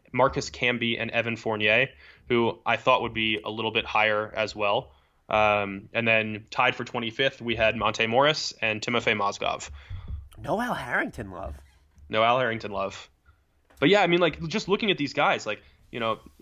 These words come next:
Speaker 1: I can see arguments for having Nene, for having Afflalo, which we did, for having Mason Plumlee, for having Malik Beasley,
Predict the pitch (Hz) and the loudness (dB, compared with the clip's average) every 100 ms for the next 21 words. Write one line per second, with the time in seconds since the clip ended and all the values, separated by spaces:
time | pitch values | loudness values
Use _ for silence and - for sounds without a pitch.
0 | - - - 143 - 220 - 170 127 123 | -20 -20 -4 -2 0 -2 0 2 2 2
1 | 107 104 - 113 110 107 107 104 101 _ | -2 -4 -4 0 2 2 2 -2 -6 _
2 | _ - 117 110 104 95 95 - 101 110 | _ -4 0 4 4 4 2 -2 -2 0
3 | 107 107 104 104 - _ - 110 - 117 | 2 2 0 -6 -14 _ -6 -6 0 4
4 | 110 101 95 104 110 101 113 104 95 - | 4 4 0 -4 -8 0 2 2 0 -4
5 | 110 110 117 110 113 117 117 - 113 107 | -2 0 0 2 0 0 -2 0 0 0
6 | 101 98 113 113 113 104 113 107 110 113 | -2 -2 0 0 0 -2 -2 -2 -2 0
7 | 107 107 95 | 0 0 -2